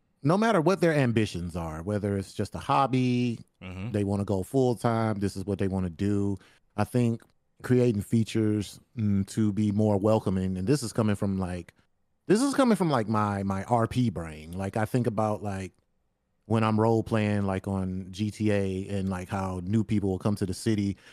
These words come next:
Speaker 1: and they don't have a clue, like, even where to start.
Speaker 2: Right.
Speaker 1: So I think about that when I'm thinking about Twitch. Like, you know, you might get some of the equipment, or you might,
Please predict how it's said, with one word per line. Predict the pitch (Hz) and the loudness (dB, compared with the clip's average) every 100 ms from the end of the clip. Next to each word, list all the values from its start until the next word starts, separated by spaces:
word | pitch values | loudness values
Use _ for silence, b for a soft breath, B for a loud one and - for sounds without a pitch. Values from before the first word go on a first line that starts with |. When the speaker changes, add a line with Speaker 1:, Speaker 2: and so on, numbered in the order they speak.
| B B | B B
Speaker 1:
and | 113 107 90 | -4 -2 0
they | 120 123 117 | 2 4 2
don't | 110 104 98 - - | 2 0 -2 -12 -6
have | 113 90 | -4 -4
a | 104 | -6
clue, | - - 131 151 135 95 87 - _ | -8 -2 4 6 4 2 -4 -12 _
like, | 107 104 98 _ | -2 -2 -4 _
even | 139 120 117 | 2 4 4
where | 113 | 2
to | 104 - | 0 -8
start. | - - 95 78 _ _ _ _ _ - | -4 -2 -2 -6 _ _ _ _ _ -10
Speaker 2:
Right. | 92 87 - | -8 -6 -2
Speaker 1:
So | 123 110 104 98 101 - | 2 2 2 0 -4 -4
I | 120 | -2
think | 117 147 | 0 0
about | 131 117 107 117 | 2 0 0 0
that | 113 107 | -2 -2
when | 104 | -4
I'm | 101 | -2
thinking | 107 98 | -2 -2
about | 92 85 | -4 -10
Twitch. | - 113 104 - | -4 -2 -2 -6
Like, | 95 87 | -10 -6
you | - | -2
know, | 113 101 104 | 0 0 -2
you | 120 | -2
might | 170 139 110 - _ _ _ _ _ - | -2 -2 -2 -6 _ _ _ _ _ -4
get | 247 | -4
some | - 190 180 | 0 2 4
of | |
the | 160 | 4
equipment, | 135 - 135 151 165 | 2 2 2 2 0
or | 196 202 | 2 2
you | 170 | 2
might, | 208 226 208 | -2 -2 -4